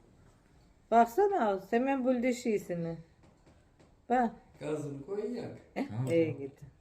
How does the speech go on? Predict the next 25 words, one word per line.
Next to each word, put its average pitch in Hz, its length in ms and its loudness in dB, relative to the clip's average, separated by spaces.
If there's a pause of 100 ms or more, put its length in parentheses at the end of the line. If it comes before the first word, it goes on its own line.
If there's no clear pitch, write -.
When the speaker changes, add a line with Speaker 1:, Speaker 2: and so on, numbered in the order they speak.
(200)
Speaker 1:
Tütün 185 300 -2
bastırırken 180 680 -2
hanım 170 340 -2
babamın 160 300 -4
evinde 165 420 -2
böyle 156 140 -4
yakardık. 170 680 -2
Burnumuzu 180 480 -4
delikliğe 175 420 0
kapkara 185 420 0
olurdu 147 240 -6
sabaha 147 320 -6
kadar. 139 180 -10 (120)
Bastırırdık 180 640 0
tütün. 143 260 -10 (1500)
Speaker 2:
Ama 160 220 -12
bu 151 120 -8
yakmaklık 143 720 -12
değil - 160 -14
ki. - 120 -18
Speaker 1:
Bu 202 60 -2
Speaker 2:
Bu 185 60 0
süs - 180 -16
Speaker 1:
süs 269 260 -2
ulan. 160 80 -4